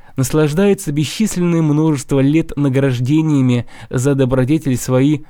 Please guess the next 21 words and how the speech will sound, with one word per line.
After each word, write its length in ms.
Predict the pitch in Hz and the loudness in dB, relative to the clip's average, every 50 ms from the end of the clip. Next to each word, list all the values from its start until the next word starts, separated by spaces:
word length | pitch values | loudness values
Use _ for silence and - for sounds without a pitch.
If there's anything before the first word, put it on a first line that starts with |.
| - _ _ _ | -20 _ _ _
в 300 | - 131 123 117 120 147 - - | -4 -2 -2 0 -2 -2 -2 -4
вышних 540 | 147 123 127 165 180 165 - 175 160 139 - | -4 0 0 0 0 0 -2 -2 -2 -2 -4
странах, 720 | - - - 156 165 156 139 120 113 113 120 - - - _ _ _ _ - - - _ _ _ _ | -6 -4 0 0 2 2 2 0 -2 -6 -8 -12 -18 -20 _ _ _ _ -20 -20 -20 _ _ _ _
а 120 | 147 147 | 0 0
напоследок 760 | 139 131 127 - 123 - - 151 160 185 180 156 170 156 - - - - - - - - - - | 0 2 0 0 -2 -2 -2 -2 0 0 0 0 -2 -6 -6 -12 -20 -20 -20 -20 -20 -20 -12 -4
рождается 920 | - 147 160 165 160 170 175 208 208 208 196 185 - - - 151 147 135 - - - - - - | 0 2 2 2 2 0 0 2 2 2 2 0 -2 -2 -2 -2 -2 -2 -6 -14 -20 -20 -6 0
паки 360 | 160 160 170 165 - - 147 | 2 2 2 2 0 -2 -2
в 80 | 123 | 0
каком-либо 640 | - 156 135 135 - 170 165 151 143 147 147 135 143 | 0 0 -2 0 -2 -2 -2 0 0 0 0 0 -2
святом 640 | 131 - - 139 131 135 - 185 190 196 202 185 160 - - | -4 -2 -2 -2 -4 -2 0 0 0 0 0 -2 -4 -8 -10
и 80 | - 123 | -10 -4
почтенном 680 | - - 127 123 - - - - 156 156 156 143 135 | -2 -2 -2 -2 -4 -6 -4 -2 0 0 0 0 0
семействе, 920 | - - - 143 143 143 147 151 151 139 131 - - - 120 117 113 107 - - - - - - | -2 -2 -2 0 2 2 2 4 2 2 0 -4 -8 -6 -6 -6 -6 -6 -10 -16 -20 -20 -8 -4
иногда 560 | - 147 135 139 131 120 123 131 156 170 175 | 0 0 2 2 2 0 0 0 2 2 2
ж 100 | 156 135 - - | 0 -2 -8 -6
и 80 | - 135 | -4 -4
в 80 | 120 117 | -4 -2
доме 320 | 110 127 156 180 185 175 | 0 0 2 2 0 0
какого-либо 600 | - 151 123 - 147 156 160 143 139 147 151 143 | -2 -2 -2 -2 -2 0 2 2 2 2 2 2
ученого 540 | 143 135 123 - - 131 139 143 147 147 143 | 0 0 0 0 -2 -2 0 0 0 0 2
йоги. 600 | 143 135 131 131 139 131 123 123 113 110 113 120 | 0 0 2 2 2 0 0 -2 -4 -6 -10 -12